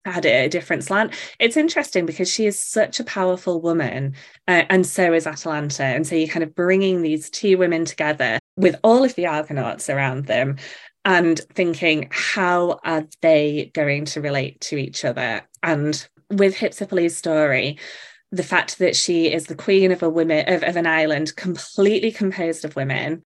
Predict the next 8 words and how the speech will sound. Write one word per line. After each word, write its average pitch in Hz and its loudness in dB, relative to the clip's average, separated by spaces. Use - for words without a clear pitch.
that 196 4
their 180 2
story, 185 2
like 156 -2
so 175 -2
many 175 0
stories 170 0
that 160 0